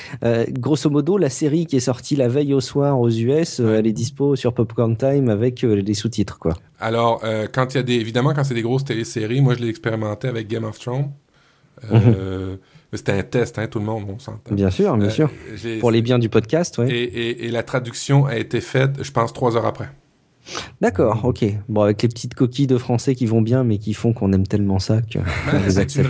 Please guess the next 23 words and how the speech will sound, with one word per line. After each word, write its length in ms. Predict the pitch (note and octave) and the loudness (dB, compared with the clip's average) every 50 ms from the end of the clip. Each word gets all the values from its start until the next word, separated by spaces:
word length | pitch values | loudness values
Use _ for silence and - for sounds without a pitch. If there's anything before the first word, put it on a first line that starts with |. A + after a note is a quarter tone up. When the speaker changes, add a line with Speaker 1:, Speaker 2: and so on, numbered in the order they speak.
| D3 C#3 | 0 -2
Speaker 2:
ré-, 60 | - | -6
c'est 240 | - - - - - | -6 -8 -10 -6 -4
une 100 | C3 A2+ | -2 -2
référence, 400 | A2+ A2 - A#2+ A#2 B2+ C3 C3+ | -2 -2 -2 -2 -2 0 -2 -2
des 80 | C3+ F#2+ | -4 -8
fois, 200 | - - A2+ G#2 | -10 -12 -12 -12
là. 40 | G2+ F#2+ _ _ _ _ _ _ - | -12 -14 _ _ _ _ _ _ -10
C'est 60 | - A2+ | -6 -2
juste 140 | G2 C#3 | 0 2
Speaker 1:
Ouais, 140 | D#3+ F#3+ F3 C#3+ | 2 4 4 4
Speaker 2:
pour, 80 | B2+ | 4
Speaker 1:
oui, 80 | B2 A#2+ | 2 2
c'est 120 | G#2+ G#2+ | 2 2
Speaker 2:
pour, 100 | B2+ A#2+ A#2 | 2 2 2
Speaker 1:
vrai. 80 | A#2 | 0
Speaker 2:
pour, 180 | G#2+ B2 A2 - | -2 -2 -6 -8
pour 140 | - B2 C3+ | -10 -8 -6
comprendre 360 | C#3 A#2+ - - C3+ B2+ B2 | -6 -6 -4 -4 -6 -4 -4
le 120 | A#2+ A2+ | -6 -6
sens, 340 | - - C#3+ C#3 C#3 C3+ C3+ | -4 -2 0 2 2 0 -2
là, 100 | A#2 A2 | -6 -8
des, 220 | G2+ G#2 G#2+ G#2 | -8 -8 -10 -10
du, 160 | - - - | -10 -14 -16